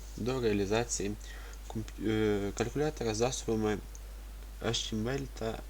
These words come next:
засобами C S S. Поки що без, е, створення скриптів та підключення мов програмування. Відповідно, бачимо, у нас є,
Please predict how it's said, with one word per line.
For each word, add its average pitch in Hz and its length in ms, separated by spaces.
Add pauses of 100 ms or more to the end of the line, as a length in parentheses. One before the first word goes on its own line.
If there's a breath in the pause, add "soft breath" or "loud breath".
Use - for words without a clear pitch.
засобами 101 520
C - 140
S 95 380
S. - 160 (440 loud breath)
Поки 160 280
що - 200
без, 107 380 (500)
е, 101 280
створення 101 520
скриптів 165 500
та 151 180
підключення 110 640 (1120)
мов 104 220 (200)
програмування. 101 840 (960 loud breath)
Відповідно, 156 420
бачимо, 135 520 (760)
у 113 40
нас 110 360
є, 92 200